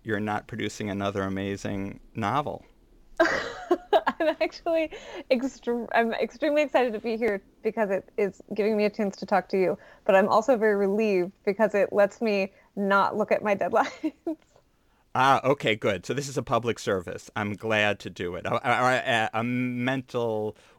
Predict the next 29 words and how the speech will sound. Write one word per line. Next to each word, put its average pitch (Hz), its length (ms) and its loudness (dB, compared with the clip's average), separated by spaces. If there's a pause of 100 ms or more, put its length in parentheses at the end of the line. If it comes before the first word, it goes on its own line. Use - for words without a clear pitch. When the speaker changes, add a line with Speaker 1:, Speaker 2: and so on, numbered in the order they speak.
Speaker 1:
wellness 120 760 0
exercise. - 760 -10
So - 320 -14
good. - 220 -8
Speaker 2:
Absolutely. 190 640 -4
You're 214 120 0
buying 226 360 2
me 214 80 -2
another 202 320 -2
five 190 320 0
minutes 185 260 -6
of 175 120 -6
life. 165 240 -2 (280)
<laughs> - 260 -2
Speaker 1:
Beautiful, - 640 0
beautiful. - 560 -2
I 110 120 -2
love 104 260 -2
it. 92 140 -8
But 117 100 -2
denying 123 640 2
your, 101 380 0
your 98 100 -4
fans 95 840 -6
five 107 400 0
pages 95 540 -4
of - 280 -12 (240)
amazing 98 440 -8
prose. - 460 -14